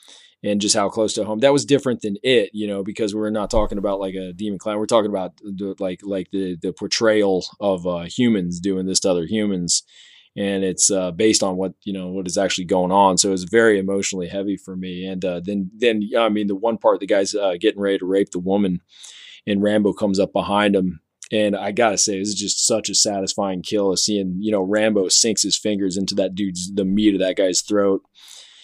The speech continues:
And you just see the hatred boiling over in Rambo. It's just, it's just, so, you said cathartic. It was totally that. Just, just watching him off that guy, and, uh, all the rage involved, like, just seeing that, that's, that hatred seething in him, right,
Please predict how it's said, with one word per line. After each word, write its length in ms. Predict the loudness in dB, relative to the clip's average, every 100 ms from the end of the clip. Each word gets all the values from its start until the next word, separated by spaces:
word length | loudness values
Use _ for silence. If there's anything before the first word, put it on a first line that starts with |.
| _ _ _
And 100 | -2
you 80 | 0
just 220 | 0 2 2
see 220 | 4 2
the 100 | 0
hatred 500 | -2 -2 0 -2 0
boiling 420 | 2 2 2 0 0
over 460 | 2 2 0 -8 -12 _ _ _ _ _ -6
in 220 | -4 -2
Rambo. 520 | 0 0 2 2 2
It's 120 | 2 2
just, 220 | 2 2
it's 180 | 2 0
just, 340 | -2 0 2
so, 100 | 2
you 220 | 2 2
said 260 | 4 4 2
cathartic. 580 | -4 2 4 6 4 2
It 60 |
was 140 | 0 0
totally 400 | 2 4 2 2
that. 280 | 0 -2 -2
Just, 200 | -6 0
just 180 | 0 4
watching 380 | 6 6 4 0
him 300 | -2 -2 -4
off 340 | 0 2 2 2
that 280 | -2 -2 -6
guy, 400 | -8 -6 -6 -6 -12 _ _ _ _ _ _ -4
and, 260 | 0 2
uh, 400 | 2 2 0 -6 -12 _ _ _ _ 0
all 240 | 6 6
the 100 | 6
rage 480 | 2 2 2 0 -2
involved, 460 | -8 -4 -4 -2 0
like, 160 | 0
just 220 | 0 0
seeing 240 | 2 2 0
that, 200 | -2 -4
that's, 240 | -4 -4
that 260 | -6 -6 -4
hatred 420 | -2 -2 -2 -2
seething 400 | 0 0 0 -2
in 160 | -2 -2
him, 140 | -2
right, 280 | 0 0 -2